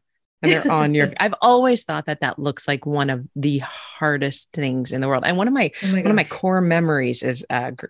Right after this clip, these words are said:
Speaker 1: you know, going to an uncle's sheep farm here in New Zealand when I was a kid. And they have these, um, wool chutes that are long slides.
Speaker 2: Yeah.
Speaker 1: Basically, the shearer shears and then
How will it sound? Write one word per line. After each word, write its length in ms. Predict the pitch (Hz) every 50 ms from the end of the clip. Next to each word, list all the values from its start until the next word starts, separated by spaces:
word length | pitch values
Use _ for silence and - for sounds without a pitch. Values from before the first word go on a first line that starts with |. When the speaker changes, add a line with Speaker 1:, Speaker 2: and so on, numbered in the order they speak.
| _ -
Speaker 1:
you 80 | 143 139
know, 120 | 123 123
going 280 | 127 143 147 147 143 143
to 340 | - - 139 131 131 131 -
an 160 | - 131 120 -
uncle's 420 | 127 143 143 - 147 131 127 127 -
sheep 240 | - - 143 -
farm 180 | - 139 127 127
here 160 | 127 139 131
in 60 | 131
New 100 | 131 131
Zealand 240 | 127 139 135 131 131
when 100 | 127 123
I 40 | 123
was 100 | 123 -
a 60 | -
kid. 360 | - - - 143 139 - - - - - - - - -
And 100 | 156 160
they 40 | 165
have 260 | 156 170 175 170 156
these, 200 | 156 165 151 -
um, 320 | - 139 139 131 127 127 - -
wool 280 | 165 151 156 160 165 170
chutes 640 | - - - - 190 - - - - - - - - _ _ _ - - - - - -
that 120 | - 180 170
are 160 | 170 165 160
long 640 | 156 156 156 156 160 170 175 175 180 180 180 180 -
slides. 380 | - - - 202 185 165 208
Speaker 2:
Yeah. 100 | 208 185
Speaker 1:
Basically, 400 | 139 151 156 - - - 175 165
the 100 | 143 151
shearer 380 | 147 - - 226 226 214 196 185
shears 440 | - - - 156 147 143 143 139 -
and 100 | - 160
then 260 | 156 147 147 147 143